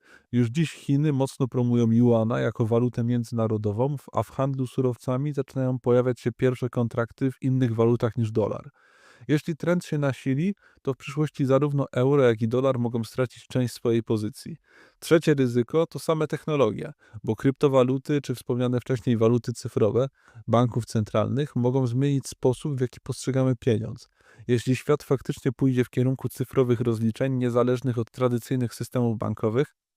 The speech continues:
to dominacja dolara czy euro wcale nie będzie taka oczywista. I podsumowując to wszystko, to i euro, i dolar mają przed sobą ogromne szanse, ale też stoją w obliczu poważnych wyzwań. To trochę jak w boksie.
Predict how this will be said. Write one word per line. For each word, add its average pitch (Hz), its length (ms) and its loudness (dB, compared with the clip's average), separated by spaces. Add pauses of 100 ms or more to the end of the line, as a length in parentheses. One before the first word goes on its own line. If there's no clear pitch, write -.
(120)
to 131 100 -2
dominacja 147 500 0
dolara 135 420 2
czy - 180 -8
euro 135 300 2
wcale 139 420 -2
nie 131 120 -2
będzie 127 200 -2
taka 123 300 -2
oczywista. - 600 -6 (640)
I 131 40 -14
podsumowując 151 720 0
to 131 100 -2
wszystko, 143 480 -4 (320)
to - 160 -2
i 160 180 0
euro, 151 340 4
i 127 120 -4
dolar 131 440 2 (140)
mają 127 300 0
przed 131 200 -6
sobą 139 260 -2 (120)
ogromne 127 460 0
szanse, 113 460 -4 (400)
ale 160 200 2
też - 200 -4
stoją 147 300 0
w - 80 -10
obliczu 127 380 -2
poważnych 123 480 2
wyzwań. 117 380 -6 (200)
To 139 120 0
trochę 147 220 0
jak 127 200 2
w 123 40 -4
boksie. 120 380 2